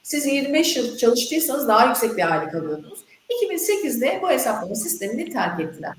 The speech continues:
Ve şu anda eğer iki bin sekiz sonrası ilk defa işe başladıysanız emeklilik yaşınız geldiğinde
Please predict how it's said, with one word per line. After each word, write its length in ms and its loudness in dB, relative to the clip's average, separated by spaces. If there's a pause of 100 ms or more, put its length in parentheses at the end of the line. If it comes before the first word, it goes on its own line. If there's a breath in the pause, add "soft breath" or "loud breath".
(280 soft breath)
Ve 60 -2
şu 180 -2 (140)
anda 380 2
eğer 380 4
iki 180 -8
bin 60 -2
sekiz 380 -4
sonrası 260 -4
ilk 220 -4
defa 280 2
işe 300 -2
başladıysanız 880 -6 (380 soft breath)
emeklilik 440 0
yaşınız 360 -2
geldiğinde 760 0